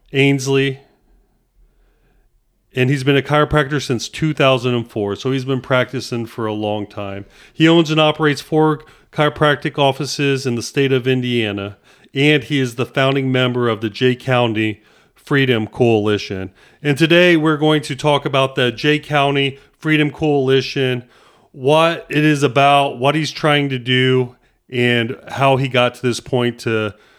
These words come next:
say, "Hey, I need to stand up and do something." As a Christian man, as a father,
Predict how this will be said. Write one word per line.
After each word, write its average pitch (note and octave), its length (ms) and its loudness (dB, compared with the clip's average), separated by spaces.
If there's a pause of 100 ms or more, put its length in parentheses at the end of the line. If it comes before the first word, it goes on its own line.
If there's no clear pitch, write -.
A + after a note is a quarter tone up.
(200)
say, C3+ 260 2
"Hey, C3 200 2
I C3 140 2
need D3+ 140 -2
to B2+ 60 -4
stand B2 400 0
up A2+ 200 0
and G#2 120 -6
do G#2+ 160 -2
something." G#2 640 -6
As A2+ 220 -6
a A#2+ 100 0
Christian D3 560 -2
man, A2+ 380 0
as A2 260 -6
a A2 80 0
father, B2+ 760 0